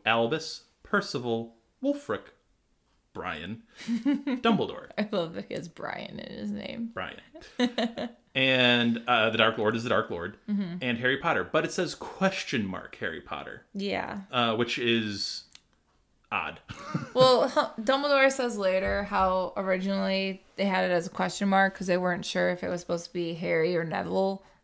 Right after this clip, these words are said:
Speaker 2: but then after Voldemort attacked, then it was like, "Okay, clearly this is supposed to be Harry Potter. He has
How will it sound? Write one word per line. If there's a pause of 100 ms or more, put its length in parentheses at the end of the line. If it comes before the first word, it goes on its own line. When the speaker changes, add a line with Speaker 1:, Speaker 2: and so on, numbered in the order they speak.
(120)
Speaker 2:
but
then
after (240)
Voldemort
attacked,
then
it
was
like,
"Okay,
clearly
this
is
supposed
to
be
Harry
Potter.
He
has